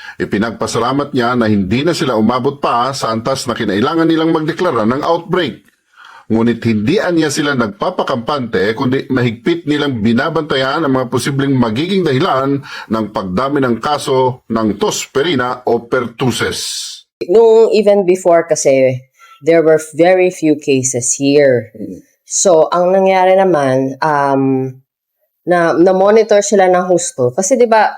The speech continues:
Speaker 2: ang pertussis kasi, you have a vaccination against it, eh.
Speaker 1: Yes.
Speaker 2: Di ba, kung nung bata ka pa, tapos bumabalik. So, it became alarming. Nang mas nabuksan lang namin ulit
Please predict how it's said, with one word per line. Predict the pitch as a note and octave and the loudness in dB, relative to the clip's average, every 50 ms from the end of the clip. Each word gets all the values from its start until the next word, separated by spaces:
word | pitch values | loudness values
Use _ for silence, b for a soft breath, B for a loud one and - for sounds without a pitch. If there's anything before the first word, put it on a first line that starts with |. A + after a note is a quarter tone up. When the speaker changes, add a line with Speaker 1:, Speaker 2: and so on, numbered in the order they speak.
| - _ _ - | -10 _ _ -4
Speaker 2:
ang | F3 F#3 F#3 F#3 - | -2 -2 0 0 2
pertussis | G#3 G3 G3 G3+ G3+ F#3+ F#3+ - F#3+ F#3+ - | 0 0 2 0 0 0 0 0 -2 -2 0
kasi, | - F#3 F#3 F3+ F#3 D#3 D3 D3 D3 C#3+ C#3+ C#3+ b b b b _ _ - | 0 0 2 4 4 4 6 4 2 0 -2 -6 b b b b _ _ -2
you | D#3+ F#3+ | 2 2
have | G3+ G3 F#3+ | 4 4 2
a | G3 | 2
vaccination | F#3+ F#3 F#3 F3 - - - F#3 E3+ E3 D#3+ D#3+ - E3 D#3+ | 0 0 0 0 -2 -2 0 2 4 4 2 2 0 0 0
against | D#3 D3 C#3 C#3+ C#3+ C#3 C3+ - - - D3+ | 0 2 2 2 2 2 0 -2 -2 0 0
it, | D3 - - | 0 0 -2
eh. | C3 A#2+ A#2 A2+ - | -4 -4 -4 -6 -8
Speaker 1:
Yes. | G2 F2+ - | -12 -14 -8
Speaker 2:
Di | D3 D3+ | -4 -2
ba, | D3 D#3+ D#3 | -2 -2 0
kung | D#3 D3+ D3+ | 0 0 0
nung | C#3+ C#3 | 0 0
bata | C3 C3 B2+ B2+ B2+ B2+ | -2 -2 -4 -4 -8 -10
ka | B2+ A#2+ A#2+ | -10 -12 -12
pa, | - C3 | -12 -10
tapos | B2+ - C3+ - - - | -10 -10 -10 -10 -12 -6
bumabalik. | - D3+ C#3+ C#3+ C3 C3 B2 B2+ B2+ B2+ C3+ C3 B2 - b b b b b b _ | -2 -2 -2 0 -2 -4 -4 -4 -4 -2 -2 -2 -2 -6 b b b b b b _
So, | - D#3 C#3+ | -2 0 0
it | B2 C3 C3+ C3 | 2 0 -2 -2
became | C#3+ D3 C#3+ - D3 C#3 C3+ A#2+ | -4 -4 -2 0 0 0 0 0
alarming. | A#2+ C3+ C3 B2 A#2+ A#2 A#2 A#2 B2 B2 B2 A#2+ A#2+ A#2 A#2 b b b b b b b b b _ | 0 -2 -2 0 -2 -2 -2 -4 -2 -2 -2 -2 -4 -6 -10 b b b b b b b b b _
Nang | E3 E3 E3 D#3+ D#3 D3+ D3+ D3 | -2 0 2 2 2 2 2 0
mas | D#3 D#3+ D#3 - - - - - - - - - - - - | 0 -2 -2 -4 -4 -4 -4 -4 -4 -4 -4 -6 -6 -2 0
nabuksan | F3 D3+ D#3+ E3 F3 - - - F3+ F3+ F3+ | 0 0 2 0 -2 -2 -2 0 0 2 2
lang | F3 F3 F3 | 2 2 2
namin | F3 D#3+ D#3 D#3+ E3 D#3+ | 0 0 2 2 0 0
ulit | - E3 D#3 D3 C3+ B2 A#2+ A#2+ - _ | 0 0 0 0 2 0 0 0 -2 _